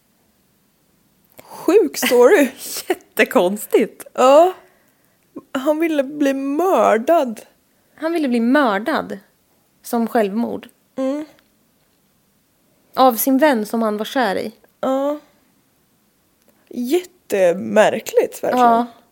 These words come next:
Speaker 1: Och han har blivit dömd för anstiftan till mord på sig själv.
Speaker 2: Ja. <laughs> Ja.
Speaker 1: <laughs> Det är jätte-
Speaker 2: Det är så jävla sjukt.
Speaker 1: Det brukar ju vara ganska ovanligt att folk vill mörda sig själva.
Speaker 2: Ja, men om de vill det, då gör de det själv.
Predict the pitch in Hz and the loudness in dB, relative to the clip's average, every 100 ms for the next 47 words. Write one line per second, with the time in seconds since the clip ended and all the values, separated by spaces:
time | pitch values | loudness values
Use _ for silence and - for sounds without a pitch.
0 | _ _ _ - 294 339 - 277 262 254 | _ _ _ -2 0 0 -2 0 2 0
1 | 208 202 226 370 240 - 262 240 220 208 | -2 2 2 4 0 -2 -2 -2 -4 -8
2 | - 214 226 240 202 240 254 381 370 82 | -6 -6 -4 -4 -4 -6 -8 -4 -4 -4
3 | - - 339 339 - - - - - - | 0 4 6 4 -4 -16 -18 -20 -20 -14
4 | - - - - - 302 247 240 330 - | -10 -10 -4 2 6 8 8 6 4 -4
5 | _ _ _ _ _ _ _ _ _ _ | _ _ _ _ _ _ _ _ _ _
6 | _ _ _ _ _ _ - 269 - - | _ _ _ _ _ _ 0 0 -2 -2
7 | 311 311 - 285 269 403 - 403 370 285 | 0 0 -2 -2 2 4 8 8 8 6
8 | 302 269 311 349 254 226 262 277 359 302 | 4 4 6 6 6 2 0 -2 -4 -4
9 | - _ 285 330 294 330 277 302 359 302 | -8 _ 0 0 2 0 0 0 4 6
10 | 247 247 240 247 220 220 302 277 220 226 | 6 4 2 2 2 2 0 0 -2 -2
11 | 214 214 208 220 247 220 240 262 269 - | -2 -2 -2 -2 -2 -2 0 -2 -2 -10
12 | _ _ 339 339 277 262 254 277 311 311 | _ _ 2 4 6 4 2 2 0 -2
13 | 294 311 254 247 240 214 220 233 - 294 | -2 -4 -2 -2 -2 -2 -4 -8 -10 -12